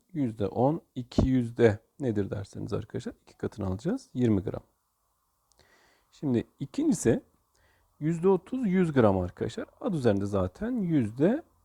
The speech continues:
otuz. Demek ki arkadaşlar ne kadar içeriyor bu? Otuz gram tuz içeriyor. Şimdi diğeri yüzde kırk, üç yüz gram arkadaşlar. Hemen onu da şöyle yapıyoruz. Yüzde kırksa üç yüzde bakın üç katını alacağız arkadaşlar. Üç katını alırsak soru işareti diyelim. Bu da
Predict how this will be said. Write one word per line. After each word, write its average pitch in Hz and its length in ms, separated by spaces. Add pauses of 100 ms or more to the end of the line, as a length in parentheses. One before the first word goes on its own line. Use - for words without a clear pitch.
(220)
otuz. 165 420 (340)
Demek 95 320
ki 107 80
arkadaşlar 113 440
ne 120 100
kadar 92 240
içeriyor 104 340
bu? 185 220 (340)
Otuz 95 380
gram 156 280 (200)
tuz 104 180
içeriyor. 85 320 (680)
Şimdi 156 220
diğeri 233 260
yüzde 196 360
kırk, - 400 (140)
üç 196 200
yüz 131 140
gram 98 240
arkadaşlar. 104 500
Hemen 147 360
onu 127 180
da 113 60
şöyle 117 240
yapıyoruz. 127 360
Yüzde 143 520 (320)
kırksa 135 640 (880)
üç - 260
yüzde 104 200
bakın - 300
üç - 180
katını 117 280
alacağız 95 320
arkadaşlar. 107 540
Üç 175 200
katını 107 300
alırsak - 540
soru - 180
işareti - 360
diyelim. 160 280
Bu 117 80
da 156 200